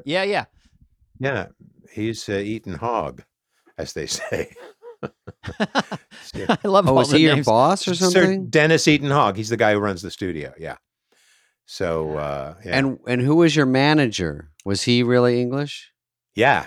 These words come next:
Speaker 2: Oh, Tony Hendra. Tony Hendra is a really interesting
Speaker 1: Yeah.
Speaker 2: character.
Speaker 1: Mm-hmm.
Speaker 2: He's, he's was with, uh, Cambridge Circus, and he and, uh, got another Englishman named Nick Ullett used to have a,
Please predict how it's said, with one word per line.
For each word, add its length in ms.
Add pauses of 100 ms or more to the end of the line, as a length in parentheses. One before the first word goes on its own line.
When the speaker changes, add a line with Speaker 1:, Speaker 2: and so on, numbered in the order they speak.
(120)
Speaker 2:
Oh, 160
Tony 300
Hendra. 440 (500)
Tony 240
Hendra 340
is 120
a 60
really 280
interesting 320
Speaker 1:
Yeah. 60
Speaker 2:
character. 500
Speaker 1:
Mm-hmm. 120
Speaker 2:
He's, 240
he's 540
was 220
with, 300
uh, 120
Cambridge 440
Circus, 640 (560)
and 540
he 360
and, 140
uh, 180
got 200
another 260
Englishman 480
named 260 (140)
Nick 280
Ullett 420
used 200
to 60
have 180
a, 420